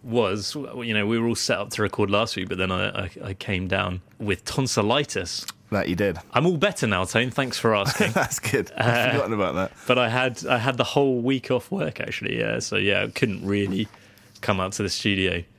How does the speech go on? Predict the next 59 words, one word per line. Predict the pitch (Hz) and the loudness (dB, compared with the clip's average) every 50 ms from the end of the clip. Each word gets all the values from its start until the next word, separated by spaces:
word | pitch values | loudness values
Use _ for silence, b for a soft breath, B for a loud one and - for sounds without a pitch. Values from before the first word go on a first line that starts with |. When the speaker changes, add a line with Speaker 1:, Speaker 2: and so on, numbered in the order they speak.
| _ _ - | _ _ -10
Speaker 1:
um, | 98 95 95 95 90 90 92 101 107 | -6 -6 -2 0 0 0 0 -2 -2
and | 104 101 | -2 -2
record | 95 - 123 104 117 | 0 0 0 0 0
a | 110 | -2
<laughs> | |
podcast | - - 135 120 139 - - 117 98 - - | 0 2 0 0 2 0 0 0 0 0 0
when | 117 101 | 0 0
I'm | 107 107 | 2 0
not | 107 110 113 | 0 -2 -2
turning | - 104 98 101 101 | 0 0 0 0 0
up | 95 - - | -2 -2 -2
at | 107 | 0
work. | 98 104 107 98 - - | 2 2 2 2 -2 -4
Plus, | - 98 90 - | -6 -6 -4 -4
I | 90 85 | -4 -4
also | 87 87 - - 92 87 - - | -4 -6 -6 -6 -8 -8 -8 -8
didn't | - 101 101 | -10 -8 -6
really | 92 95 92 85 | -4 -4 -6 -4
feel | - 104 95 90 | 0 0 0 2
well | 101 113 110 | 2 2 2
enough. | 101 98 90 B B B B B B - | 2 0 -2 B B B B B B -10
But | 127 - 143 143 | 0 2 4 4
it | 165 | 4
was | 156 160 127 147 | 2 0 2 2
weird | 175 160 127 | 2 2 2
because, | 123 - 139 123 117 156 - | 2 2 2 2 2 2 2
I | 127 120 | 2 4
mean, | 127 127 | 4 2
you | 143 170 175 160 | 2 0 0 0
claim | - - 160 160 151 139 | 0 0 2 2 2 2
that | 117 | 0
you've | 110 101 - | 0 2 2
had | 104 98 | 0 0
tonsillitis | - 117 107 92 107 107 104 95 90 87 | 0 -2 -2 0 0 0 0 0 0 -6
before, | 107 95 - 110 98 92 | -8 -4 0 0 0 2
but | 107 | 2
I | 107 | 2
don't | 101 104 95 - | 2 0 -2 0
believe | 101 104 104 110 110 104 92 - | 0 2 2 2 2 2 0 -2
you. | 95 98 123 | -2 0 0
Speaker 2:
Mm, | 120 117 110 104 98 | 0 0 0 0 0
I | 95 | 0
have. | 104 104 98 87 - | 2 0 0 0 2
Speaker 1:
Uh, | 117 110 107 107 101 | 2 2 2 2 2
because | 107 113 - - 147 131 135 135 123 - | 2 0 2 2 2 2 2 0 -2 0
tonsillitis | - 143 135 127 123 131 120 117 107 104 101 | 0 0 0 2 2 2 2 2 2 0 -2
is | 104 95 | 0 0
really, | 98 95 101 110 117 120 110 98 95 92 | 0 -2 0 2 2 2 2 0 0 -2
really | 92 95 104 110 101 95 87 | -2 0 2 2 2 2 2
horrible. | 95 95 95 87 85 82 87 92 B B B B B - | 0 0 0 0 -2 -6 -8 -10 B B B B B 0
But | 120 117 | 2 2
I | |
haven't | 135 151 147 | 2 2 0
had | 147 156 143 | 0 2 0
it | 110 87 - | 0 -2 -2
for | - 107 95 95 92 85 - - 71 - - 107 - - - - - | 0 0 2 2 0 -2 -6 -12 -18 -18 -18 -18 -20 -20 -18 -6 -2
eight, | 117 104 98 - - 104 | -2 -2 -2 -2 -6 -4
nine | 104 101 98 95 95 | -2 -2 -2 -2 -2
years. | 95 98 98 110 110 - - | 0 0 0 0 -2 -4 -10